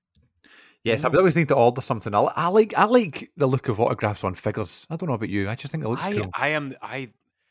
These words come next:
Speaker 2: can I be, can I tell you something?
Speaker 1: Yeah, please. That's what a podcast is.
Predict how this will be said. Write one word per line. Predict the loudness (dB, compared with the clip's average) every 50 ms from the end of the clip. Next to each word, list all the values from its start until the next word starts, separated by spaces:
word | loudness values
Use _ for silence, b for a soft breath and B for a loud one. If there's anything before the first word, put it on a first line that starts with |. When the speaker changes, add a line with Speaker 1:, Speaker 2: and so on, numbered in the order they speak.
| _ _ _ _ _ _ -12
Speaker 2:
can | -10 -10
I | -10
be, | -10 _ -20 _ _
can | _ -14 -14
I | -12
tell | -10 -10
you | -10 -10
something? | -10 -12 -12 -12 -16 -20 -20 _ _ _ -10
Speaker 1:
Yeah, | -4 -4 -4
please. | -4 -4 -4 -6 -6 -6 -10 _ _ -18
That's | -18 -14 -12
what | -12 -10
a | -8 -8 -8
podcast | -8 -8 -14 -14 _ -18
is. | -20 _